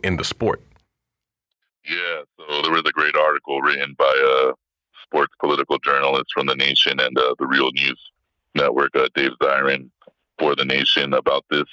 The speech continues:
Speaker 2: So what happened was, right after Spain beat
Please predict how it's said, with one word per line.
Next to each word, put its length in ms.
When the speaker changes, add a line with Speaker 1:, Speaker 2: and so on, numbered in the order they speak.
Speaker 2:
So 140
what 180
happened 360
was, 280
right 180
after 360
Spain 460
beat 240